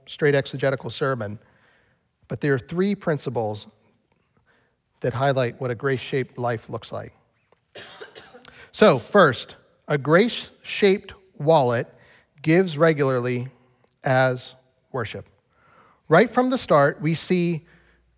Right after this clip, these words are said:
Paul seems to set aside the Lord's Day, that would have been Sunday, their gathering together, as a day for regular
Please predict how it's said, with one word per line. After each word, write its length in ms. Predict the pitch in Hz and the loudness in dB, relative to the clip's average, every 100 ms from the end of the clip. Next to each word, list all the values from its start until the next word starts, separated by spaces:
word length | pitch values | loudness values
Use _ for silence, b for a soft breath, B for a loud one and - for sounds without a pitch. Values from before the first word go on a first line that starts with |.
| _ | _
Paul 280 | - 214 240 | 2 4 4
seems 360 | 226 226 202 - | 2 0 0 0
to 120 | 185 | -4
set 220 | - 190 | 0 2
aside 400 | 180 - 175 156 | 2 2 4 4
the 80 | 147 | 2
Lord's 440 | 143 214 254 202 | 2 4 4 0
Day, 220 | - 127 127 | -2 0 2
that 140 | 151 | 0
would 120 | 175 | 0
have 100 | 170 | -2
been 200 | 143 170 | 0 0
Sunday, 760 | 156 - - 254 254 214 110 117 | 0 -6 0 2 2 0 0 -2
their 180 | 139 160 | 2 0
gathering 640 | 127 190 202 214 175 139 | 4 4 6 4 2 -2
together, 480 | 131 123 113 120 123 B B B - | -4 -2 -2 -2 -6 B B B 2
as 200 | 170 180 | 4 4
a 60 | |
day 580 | 160 143 214 156 143 151 _ _ | 0 2 4 4 2 -2 _ _
for 220 | 175 170 | 0 2
regular 640 | 143 160 147 156 143 139 | 4 2 4 2 2 0